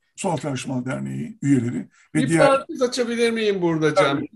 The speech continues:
Speaker 2: Bir şeyi
Speaker 1: Tabii.
Speaker 2: çok, çok merak ediyorum. Şimdi konuşmamızın başından beri bir, e, kıyıdan bahsediyoruz. El değmemiş kıyının canlılar için biyolojik çeşitlilik
Speaker 1: Evet.
Speaker 2: açısından öneminden bahsediyoruz. Sahi ne kadar el değmemiş kıyımız var?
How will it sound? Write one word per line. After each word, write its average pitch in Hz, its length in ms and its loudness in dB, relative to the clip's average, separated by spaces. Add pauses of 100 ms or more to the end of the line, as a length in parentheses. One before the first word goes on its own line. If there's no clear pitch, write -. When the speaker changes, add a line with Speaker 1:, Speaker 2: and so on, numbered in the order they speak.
(140)
Speaker 2:
Bir - 60 -12
şeyi 185 260 0
Speaker 1:
Tabii. - 140 -4
Speaker 2:
çok, 180 320 -8
çok 175 280 -6
merak 160 460 0
ediyorum. 123 480 -4
Şimdi 151 320 -8
konuşmamızın 175 680 -6
başından 180 580 -6
beri 151 320 -2
bir, 156 280 -2
e, 135 340 -4
kıyıdan 156 600 -2
bahsediyoruz. 113 840 -4
El 131 260 0
değmemiş 151 540 0
kıyının 147 480 -6 (500)
canlılar 147 520 2
için 143 380 -6
biyolojik 139 440 -4
çeşitlilik 127 580 -4
Speaker 1:
Evet. - 160 -10
Speaker 2:
açısından 139 500 -4
öneminden 139 680 -4
bahsediyoruz. 107 840 -6
Sahi 196 480 -2
ne 202 120 -2
kadar 214 300 2
el 127 260 0
değmemiş 113 500 -4
kıyımız 101 460 -12
var? - 460 -16